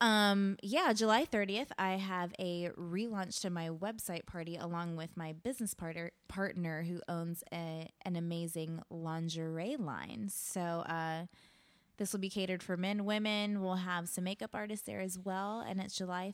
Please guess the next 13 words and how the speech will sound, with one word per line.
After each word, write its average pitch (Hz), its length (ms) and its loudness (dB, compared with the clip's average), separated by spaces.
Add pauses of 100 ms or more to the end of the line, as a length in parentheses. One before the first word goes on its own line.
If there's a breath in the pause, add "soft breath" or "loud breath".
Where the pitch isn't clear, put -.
thirtieth, 196 440 -4 (120)
Thursday 208 360 -2
night, 196 260 -2
six - 260 -6
to 233 120 -4
nine 214 320 2
at - 180 -8
Departure 196 540 -4
Lounge 170 500 -6
with 175 300 -6
Rejected 170 560 -8
Hearts 214 300 -12
Club, - 260 -12